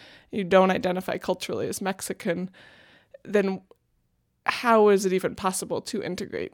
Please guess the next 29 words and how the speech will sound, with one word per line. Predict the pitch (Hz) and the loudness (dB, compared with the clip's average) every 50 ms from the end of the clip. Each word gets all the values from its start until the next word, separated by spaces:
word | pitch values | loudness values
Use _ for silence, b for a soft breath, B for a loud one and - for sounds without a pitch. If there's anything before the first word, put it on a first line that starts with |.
| _ _ | _ _
into | - 185 180 185 - 202 | -6 -4 -4 -4 -4 -4
Mexico? | 180 - 190 - - - - - - - 185 - - 214 b b b b b b b b b b b - | -6 -6 -6 -8 -8 -10 -10 -8 -6 -4 -2 -2 -4 -4 b b b b b b b b b b b 0
So | - - 220 | 4 6 6
in, | 214 208 208 208 - - | 8 6 4 2 2 2
in | - 226 240 | 4 6 8
many | 254 269 262 254 | 8 8 8 10
ways, | 240 220 214 208 214 | 10 10 10 10 8
the | 208 185 | 6 4
report | 185 185 185 - - - 214 196 190 - B B B B B B - _ - | 4 2 2 2 4 6 6 6 6 4 B B B B B B -16 _ 0
put | - 233 208 - - B B B - | 6 6 6 6 6 B B B 0
numbers | 208 208 208 208 208 214 214 202 208 202 196 196 202 | 4 8 10 10 10 10 10 8 8 8 8 6 4
and | 196 185 180 - | 2 0 0 -2
statistics | - 196 180 - - 220 202 - - 202 185 - - | -2 -2 -2 0 2 2 2 4 2 0 0 0 0
and | 196 185 | 0 0
understanding | 180 180 180 175 180 - - 196 190 202 208 226 247 254 285 269 B B B B B B B B B B _ | 2 2 0 0 0 0 2 4 4 6 6 6 6 4 4 2 B B B B B B B B B B _
to | - 220 202 | 4 4 4
some | 196 - 208 196 190 | 6 6 6 6 6
initial | 180 180 185 185 - - 202 | 6 4 4 4 4 4 4
observations | 185 185 185 - - 202 175 180 180 185 - 240 226 233 226 | 4 4 4 2 0 0 2 2 2 2 2 2 0 2 2
that | 233 233 | 0 0
we'd | 247 254 247 | 0 0 0
had, | 262 285 294 302 302 285 b b b b b b b b b b b _ - | 0 0 0 0 -2 -4 b b b b b b b b b b b _ 0
and | - 214 208 202 202 202 202 190 - | 2 4 4 4 4 2 0 -2 -2
has | - 240 233 220 - | 0 2 2 4 4
helped | 240 254 247 - | 4 2 4 6
us | 262 233 - - | 4 4 4 4
reflect | 220 208 - - 196 190 - - - | 2 2 2 2 0 0 0 -2 -2
more | 208 190 180 | 0 0 0
deeply | 180 - 180 185 - - 196 180 170 175 180 185 | 0 0 -2 -4 -2 0 2 2 2 2 0 -2